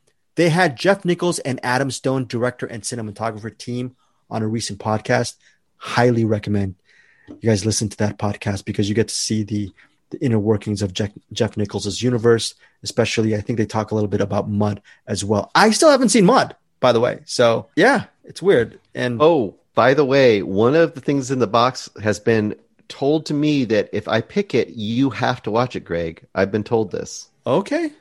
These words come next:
Speaker 1: Do,
Speaker 2: I'm not
Speaker 1: what's
Speaker 2: gonna say what it is,
Speaker 1: Oh,
Speaker 2: but
Speaker 1: yeah,
Speaker 2: if I
Speaker 1: yeah,
Speaker 2: pull
Speaker 1: the
Speaker 2: it, then you'll
Speaker 1: Okay,
Speaker 2: find out.
Speaker 1: of course, of course. Yeah. Okay. So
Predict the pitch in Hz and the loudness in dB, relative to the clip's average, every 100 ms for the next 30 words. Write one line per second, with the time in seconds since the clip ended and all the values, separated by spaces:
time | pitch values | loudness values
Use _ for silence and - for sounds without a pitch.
0 | - - 107 - 113 151 185 147 175 160 | -18 -14 -2 2 4 4 4 4 6 6
1 | 147 151 139 156 170 151 151 127 113 143 | 6 6 6 6 6 6 6 6 4 4
2 | 107 - - 104 104 104 147 160 240 254 | 4 2 -2 -2 0 2 2 4 4 4
3 | 175 226 - 254 262 - 156 - 214 262 | 2 0 2 4 2 0 -8 -2 0 0
4 | - 196 311 202 196 247 233 220 190 | 0 -2 0 -2 -4 -2 0 2 2